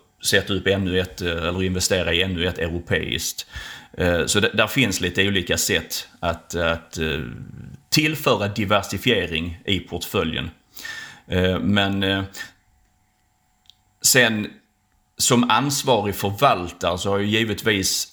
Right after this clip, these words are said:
en, eh, vad ska vi kalla det, fingertoppskänsla, eller någonstans är det en magkänsla. Eh, gör en analys, tittar på all information som finns,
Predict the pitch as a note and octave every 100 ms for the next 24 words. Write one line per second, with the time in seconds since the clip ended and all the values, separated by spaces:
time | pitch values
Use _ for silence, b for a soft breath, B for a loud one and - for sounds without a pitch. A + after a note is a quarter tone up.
0 | _ F#2+ F#2 E2+ E2 D#2 F2+ F#2+ - F#2+
1 | - G#2 G2+ F#2 - B2 A#2+ A#2 G#2 A2+
2 | G2 - A#2+ G#2+ G2+ - G#2+ G2+ G#2 G#2
3 | G#2 E2 D#2 G2+ B B B B _ _
4 | - _ _ _ C3 C#3+ A2+ - C#3+ A2+
5 | G#2 G#2 G#2 G2+ G2+ G2+ G#2+ - G#2 F2
6 | E2 - F2+ F#2 F#2 C2 F#2+ F#2+ F#2 F2
7 | G2+ B2+ G#2+ F#2+ F#2+ - G#2 G2 G2 G#2+
8 | G2 F#2 - A2+ A#2 - F#2 G#2+ G#2+ F#2+
9 | F#2 - F#2+ F#2 G#2+ F#2+ F#2 F2+ - G#2
10 | E2+ F2+ -